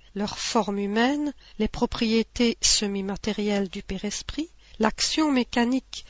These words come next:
qu'il peut avoir sur la matière, que dans des faits d'apparition on a vu des mains fluidiques et même tangibles saisir des objets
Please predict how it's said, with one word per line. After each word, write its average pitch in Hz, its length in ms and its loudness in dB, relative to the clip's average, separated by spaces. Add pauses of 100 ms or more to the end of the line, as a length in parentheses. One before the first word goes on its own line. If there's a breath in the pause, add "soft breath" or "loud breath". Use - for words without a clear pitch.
qu'il 202 220 0
peut 254 380 0
avoir 233 460 2
sur 202 200 -2
la 202 100 0
matière, 240 640 -4 (180 soft breath)
que - 120 -6
dans 240 240 4
des 302 160 4
faits 311 280 2
d'apparition 233 800 2
on 202 140 -2
a 190 80 0
vu 226 220 -2
des 233 140 4
mains 240 240 4
fluidiques - 640 -4 (140 soft breath)
et 208 120 4
même 208 240 0
tangibles 214 800 0
saisir 208 800 0
des 185 220 -6
objets 202 460 0